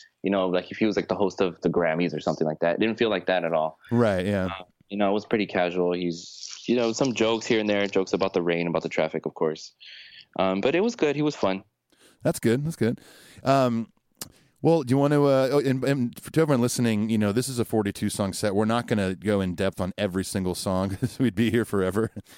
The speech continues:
Speaker 1: Mm-hmm.
Speaker 2: Um, you know, uh, but we're gonna kinda point out some highlights. Danny's got some notes on certain songs, uh, that, that were highlights for him,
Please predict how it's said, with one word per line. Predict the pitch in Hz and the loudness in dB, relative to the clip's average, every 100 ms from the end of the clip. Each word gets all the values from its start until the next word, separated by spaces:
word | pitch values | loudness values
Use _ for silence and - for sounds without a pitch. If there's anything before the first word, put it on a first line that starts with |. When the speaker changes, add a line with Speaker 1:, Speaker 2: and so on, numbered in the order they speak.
| - - | -20 -6
Speaker 1:
Mm-hmm. | 107 107 | -4 2
Speaker 2:
Um, | 127 117 110 101 95 69 - | 2 4 4 2 -2 -8 -2
you | 123 | 0
know, | 107 95 95 | 2 2 0
uh, | 95 101 92 90 | 2 2 2 0
but | 90 110 110 85 _ _ | 2 2 2 -4 _ _
we're | - 139 | -2 0
gonna | 147 131 | 2 0
kinda | 139 123 | 0 0
point | 113 127 120 113 | 0 0 0 0
out | 110 | 0
some | - 110 | -2 -4
highlights. | 110 110 107 104 104 - | 0 2 2 2 0 -4
Danny's | 113 107 107 | -2 0 0
got | 107 92 | -2 -8
some | - 101 | -4 0
notes | 98 98 - | 0 0 -2
on | 90 | -6
certain | - 87 92 | -4 -6 -6
songs, | 104 98 95 95 - 90 | -4 -2 -2 -4 -6 -6
uh, | 90 90 | -2 -2
that, | 85 87 | -4 -6
that | 90 | -4
were | 87 | -4
highlights | 82 95 90 - | -2 -2 -2 -6
for | 87 | -6
him, | 101 95 | -2 -2